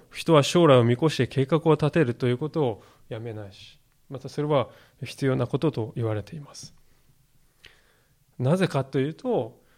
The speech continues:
それは与えられた資料とか、与えられたこのデータを見て、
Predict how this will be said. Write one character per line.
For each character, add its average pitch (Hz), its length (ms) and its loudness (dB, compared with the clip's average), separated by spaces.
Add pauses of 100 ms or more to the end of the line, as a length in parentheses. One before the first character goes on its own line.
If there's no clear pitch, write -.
(360)
そ - 140 -8
れ 151 40 -2
は 160 380 0
与 160 320 2
え - 20 2
ら 180 140 2
れ 180 80 -4
た 180 100 -2
資 214 220 -4
料 139 180 2
と - 140 -8
か、 127 240 0 (160)
与 147 260 0
え 180 60 2
ら 180 100 2
れ 175 80 -2
た 175 100 -4
こ 180 120 -4
の 156 120 0
デ 185 180 0
ー 180 40 -8
タ 139 140 2
を 123 60 2
見 165 140 -2
て、 127 220 0